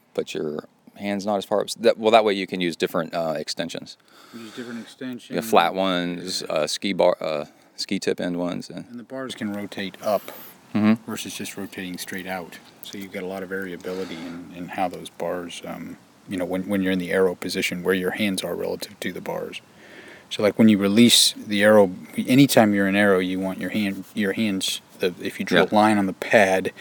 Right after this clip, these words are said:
Speaker 2: you want the bars to meet your hands.
Speaker 1: Mm-hmm.
Speaker 2: Well, instead of doing a ski tip, you could just do a thicker pad and rotate the bars up to your hands.
Speaker 1: Right.
Speaker 2: I don't know if that makes sense, but
Speaker 1: No.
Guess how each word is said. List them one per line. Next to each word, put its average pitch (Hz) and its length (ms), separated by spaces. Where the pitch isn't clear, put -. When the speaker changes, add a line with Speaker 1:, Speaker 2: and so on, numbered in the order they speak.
Speaker 2:
you 104 100
want 104 180
the - 80
bars 98 360
to - 80
meet 92 300
your 87 100
hands. 92 460
Speaker 1:
Mm-hmm. 107 380
Speaker 2:
Well, 98 140
instead 98 320
of 92 120
doing 95 240
a 87 60
ski - 260
tip, - 320
you 95 80
could 90 200
just - 220
do 95 140
a 92 60
thicker - 340
pad 95 380
and 92 160
rotate 92 340
the - 60
bars - 320
up 98 280
to 117 120
your 95 200
hands. - 440
Speaker 1:
Right. 85 260
Speaker 2:
I - 400
don't 120 80
know 98 60
if - 80
that 98 80
makes 90 200
sense, - 300
but - 140
Speaker 1:
No. 139 180